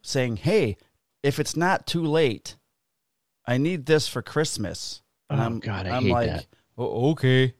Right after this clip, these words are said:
Speaker 1: So, you know, I
Speaker 2: Yep,
Speaker 1: got
Speaker 2: same here.
Speaker 1: two quick flags that I'll talk about.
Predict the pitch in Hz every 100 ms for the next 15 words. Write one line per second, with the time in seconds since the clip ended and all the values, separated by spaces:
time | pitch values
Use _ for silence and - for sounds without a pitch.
0 | _ - 139 127 110 _ _ _ _ _
1 | 127 135 127 131 127 - - 147 127 117
2 | 117 - 180 - 196 151 - 139 139 139
3 | 127 123 127 127 127 120 117 120 120